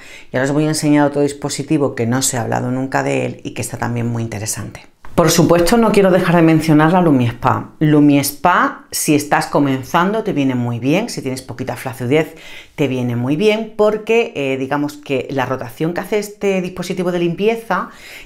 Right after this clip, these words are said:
te ayuda a estimular el músculo. O sea, es un comienzo.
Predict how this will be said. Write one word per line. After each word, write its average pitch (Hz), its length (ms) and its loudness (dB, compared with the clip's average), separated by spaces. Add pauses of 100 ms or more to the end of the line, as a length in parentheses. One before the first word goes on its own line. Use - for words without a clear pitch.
(120)
te 165 160 4
ayuda 160 340 2
a 240 40 -2
estimular 170 580 -2
el 214 120 -4
músculo. 147 840 -4
O - 60 -14
sea, 160 120 -8
es - 100 -8
un 220 200 -2
comienzo. 139 880 -2